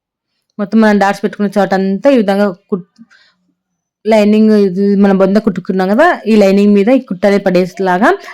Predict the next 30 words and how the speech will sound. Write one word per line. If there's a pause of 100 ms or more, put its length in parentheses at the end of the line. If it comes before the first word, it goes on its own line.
అది
కూడా
పెద్ద
కుట్టే
ఉండాలన్నమాట, (800)
ఓకేనా? (360)
ఈ
విధంగా
పెద్ద
కుట్టు
పెట్టేసుకొని (100)
ఇట్లా
మొత్తం
అయితే (540)
ఒక (840)
వారకు
అనేది
కుట్టు
వచ్చేలాగా
చూసుకుంటూ (240)
ఇట్లా (120)
రౌండ్గా, (120)
రౌండ్
తిరిగే
దగ్గర
ఇట్లా
రౌండ్గా (100)
చూసుకుంటూ (420)
కుట్టు
అనేది